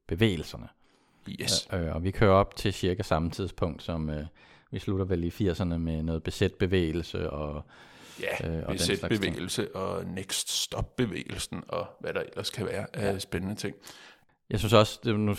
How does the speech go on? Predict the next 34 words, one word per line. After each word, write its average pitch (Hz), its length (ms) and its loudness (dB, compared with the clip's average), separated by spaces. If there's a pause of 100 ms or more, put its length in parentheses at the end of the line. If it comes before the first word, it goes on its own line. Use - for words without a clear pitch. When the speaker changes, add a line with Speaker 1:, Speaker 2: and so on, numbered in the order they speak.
Speaker 1:
nævner 113 300 6
vi 104 100 2
det 101 120 2
der 107 60 6
med 95 140 6
bevægelserne, 92 680 4
ikke? 143 140 -2 (500)
Altså, - 160 -10
det 107 60 6
er 95 40 10
også 95 220 4
interessant, 101 560 2
at - 300 -4 (440)
det 101 60 8
er 92 40 8
måske, 90 420 0
fordi 90 180 -4
der 82 60 4
har 117 120 6
jo 101 60 10
været 87 200 6
bevægelser 101 460 2
på - 120 -6
venstrefløjen 90 460 -2
før, - 400 0
ikke? 156 120 -10 (440)
Men 98 160 -2
det 98 80 4
har 110 80 4
været 87 220 4
meget 90 380 4
de 95 60 -2
der, 85 240 0 (280)
øh, 85 300 -4